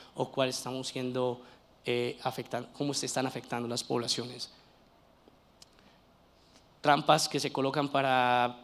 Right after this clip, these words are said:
plagas, considera-, animales considerados plagas, como roedores, ratas y ratones, pues las serpientes también terminan atrapadas en este tipo de trampas y también se ven afectadas por esto, pues terminan con una muerte bastante cruel también.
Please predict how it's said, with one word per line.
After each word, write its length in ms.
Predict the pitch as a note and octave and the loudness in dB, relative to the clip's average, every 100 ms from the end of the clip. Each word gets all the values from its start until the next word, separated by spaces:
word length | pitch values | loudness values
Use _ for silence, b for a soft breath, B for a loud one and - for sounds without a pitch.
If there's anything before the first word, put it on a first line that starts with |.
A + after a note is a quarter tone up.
| - | -6
plagas, 720 | D#3 C#3+ D3 E3+ E3+ - - - | 4 4 4 -2 -2 -4 -8 -12
considera-, 500 | B2 B2 B2+ A#2+ B2 | -14 -10 -8 -6 -4
animales 300 | B2 B2 C3+ | -4 -6 -6
considerados 380 | C#3 B2+ B2+ B2+ | -4 -4 -4 0
plagas, 380 | D#3 D3 F3 | 2 2 0
como 180 | - C3 | -2 -4
roedores, 560 | B2+ B2 C3 D3 E3+ - - A#2+ | -4 -4 -4 -6 -8 -10 -14 -4
ratas 400 | C#3 D3 C#3 C3+ | 0 2 0 -2
y 40 | |
ratones, 520 | C3+ B2 E3 D3 D#3+ B B B | -4 -4 -2 -2 -2 B B B
pues 140 | D#3+ D3 | 2 2
las 100 | - | 2
serpientes 420 | C3 D#3+ D3+ D3+ | -2 -2 -4 -2
también 440 | C#3 C#3 C#3 C#3 | -2 0 0 0
terminan 420 | C#3+ C#3+ D3 C3+ | -2 -2 0 0
atrapadas 640 | C3 C3 - B2+ B2+ C3 - B B B | -2 -4 0 2 2 -2 -8 B B B
en 140 | C3+ B2 | -2 -2
este 200 | - C3 | -4 -4
tipo 520 | C3+ - B2+ B2 B2 - - | -6 -2 -2 -2 -6 -18 -2
de 200 | B2+ B2 | 0 0
trampas 580 | C3+ C3+ B2 B2 B2 - B B B _ | 2 0 2 -4 -6 -10 B B B _
y 120 | C#3+ C3 | -8 -2
también 360 | B2 B2 B2+ B2 - - _ - | -2 0 -2 -6 -20 -20 _ -4
se 160 | C3+ | 0
ven 160 | B2+ B2 | 0 -2
afectadas 520 | B2 - B2 B2 B2+ | -4 -2 2 2 0
por 200 | - B2 | -2 0
esto, 340 | C3 - B2 - - B B _ | 2 -2 -6 -16 -20 B B _
pues 220 | - C3+ - - | -4 -2 -4 -12
terminan 320 | C#3 C3+ B2+ | -6 -4 -6
con 100 | B2+ | -4
una 100 | B2+ | -2
muerte 280 | C3 C3+ C3 | 2 2 4
bastante 460 | B2 - A#2 A#2 A#2 | 0 2 -4 -4 -4
cruel 260 | B2+ B2 | 0 -2
también. 460 | A#2+ A#2+ A#2+ A#2 - | -2 -2 -2 -4 -12